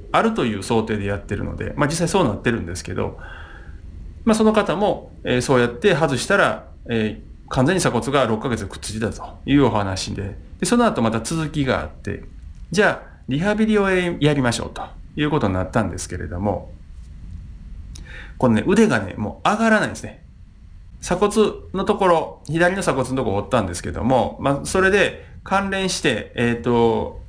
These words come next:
額もちょっと地面に打ち付けたんでね、あの、左の額も塗ってました。二つ問題があったんですね。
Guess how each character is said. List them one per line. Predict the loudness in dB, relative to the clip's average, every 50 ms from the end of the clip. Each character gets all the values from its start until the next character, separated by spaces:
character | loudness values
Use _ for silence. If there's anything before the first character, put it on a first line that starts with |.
| -12 -8
額 | -6 0 2 4 4 4 2
も | 2 0 -2 -2 -6 -10 -10 -8
ち | -6
ょ | -4
っ | 0
と | 0 0 0
地 | 2 2 2
面 | 4 4 4
に | 2
打 | 0 -2
ち | -4 -8
付 | -4 -2 -2 -2
け | -2
た | -2 -4
ん | -4
で | -4
ね、 | -4 -4 -6 -8 -12 -16 -16 -16 -6 -2
あ | 0 0
の、 | 2
左 | 2 2 2 2 2
の | 0 -4 -4
額 | -2 0 2 2 2 2
も | 0 2 2 2 4 4 4 4
塗 | 4 2
っ | 2
て | 2 2 4
ま | 4 2
し | 2 -2
た。 | -6 -8 -10 -12 -16 -18 -18 -18 -18 -18 -18 -18 -18 -18 -14 -12
二 | -2 0 2 2
つ | 2 2 2
問 | 2 2 4
題 | 4 2 2
が | 2
あ | 0
っ | -2
た | -4 -8
ん | -10
で | -10
す | -6 -4
ね。 | -4 -4 -4 -6 -12